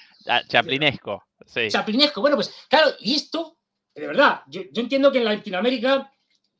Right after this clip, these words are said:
Speaker 2: eh, estarán, estarán espantados diciendo, "Pero esto será de coña", que no, que no, que esto te lo publican, eh, como si fuera algo serio, o sea, como diciendo, "No, no, los ucranianos van a ganar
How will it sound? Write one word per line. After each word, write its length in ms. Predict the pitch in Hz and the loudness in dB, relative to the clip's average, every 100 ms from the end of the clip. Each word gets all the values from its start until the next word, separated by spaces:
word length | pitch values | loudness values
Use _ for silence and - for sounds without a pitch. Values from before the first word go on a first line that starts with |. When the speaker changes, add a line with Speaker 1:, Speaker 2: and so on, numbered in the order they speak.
| _ - | _ -18
Speaker 2:
eh, 160 | - - | -16 -14
estarán, 320 | - 185 247 | -6 -2 -2
estarán 360 | 190 - 202 254 | -4 -4 -2 -2
espantados 440 | 214 156 220 214 | -4 -6 -4 -4
diciendo, 340 | 170 147 139 131 | -6 -8 -10 -12
"Pero 640 | 120 117 117 113 107 101 _ _ | -14 -14 -16 -18 -18 -20 _ _
esto 280 | 170 170 208 | -14 -10 -10
será 200 | 190 156 | -8 -8
de 100 | 151 | -4
coña", 360 | 269 262 165 _ | 0 0 -2 _
que 80 | 139 | -8
no, 80 | 220 | -6
que 80 | 208 | -2
no, 240 | 254 - _ _ _ _ | -2 -4 _ _ _ _
que 120 | 190 | -2
esto 260 | 269 - 294 | -2 0 -8
te 100 | 190 | -6
lo 140 | 160 | -8
publican, 600 | - 226 277 277 311 294 _ - - - - - _ - | -6 -6 -2 -2 -2 -8 _ -10 -6 -4 -4 -10 _ -14
eh, 120 | 180 | -8
como 260 | 208 196 190 | -2 -2 -2
si 200 | 180 175 | -6 -4
fuera 200 | 208 294 | 0 2
algo 160 | 262 | 0
serio, 520 | 269 311 294 - - _ | 0 0 0 -4 -12 _
o 40 | |
sea, 120 | - 185 | -8 -6
como 100 | 175 | -6
diciendo, 280 | 185 170 160 | -6 -6 0
"No, 140 | 269 | 0
no, 340 | 285 302 - _ _ _ _ _ _ _ - | 2 0 -4 _ _ _ _ _ _ _ -8
los 140 | 190 214 | -6 -4
ucranianos 360 | 190 247 285 | -2 2 2
van 140 | 277 277 | 4 4
a 100 | 240 | 4
ganar 460 | 247 277 294 294 | 2 2 0 -4